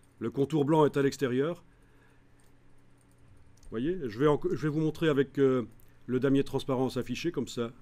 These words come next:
pour ceux qui ne voient pas trop, vous allez comprendre que actuellement, le contour blanc est à cheval sur le tracé. Et donc, ça diminue l'épaisseur de la anse. C'est absolument pas acceptable, en fait.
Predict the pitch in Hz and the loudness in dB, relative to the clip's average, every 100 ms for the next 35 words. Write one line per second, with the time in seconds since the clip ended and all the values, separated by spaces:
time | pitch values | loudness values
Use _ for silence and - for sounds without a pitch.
0 | - - - - 127 - 139 127 127 117 | -20 -20 -20 -18 -16 -8 -6 -4 -4 -4
1 | 123 123 - 135 117 110 113 110 107 127 | -4 -4 -4 -4 -4 -4 -6 -6 -8 -4
2 | 120 110 104 - - - - - 143 147 | -2 -4 -6 -16 -20 -20 -10 0 0 2
3 | 143 - 147 139 170 156 135 143 127 143 | -4 -2 2 4 4 2 2 0 -2 -2
4 | 113 131 151 170 - - - - - - | 0 4 4 2 -6 -8 -8 -8 -10 -4
5 | 151 143 143 131 123 110 - - - - | 4 6 8 6 2 -2 -12 -14 -14 -16
6 | - - - - 135 151 143 156 - 135 | -20 -20 -16 -8 0 2 4 2 0 -2
7 | 127 131 123 151 127 - - 113 127 143 | -2 -2 -4 -4 -6 -12 -10 -2 0 0
8 | - 131 120 139 139 131 147 131 127 127 | 0 -2 0 2 4 4 2 2 0 -2
9 | 113 139 117 117 113 113 131 147 147 - | -2 -2 -2 -2 -4 -4 -2 -2 -2 -10
10 | - 123 117 123 117 117 113 113 - 107 | -12 -8 -8 -6 -4 -4 -4 -8 -8 -12
11 | - 117 98 - 101 - | -8 -8 -8 -10 -12 -12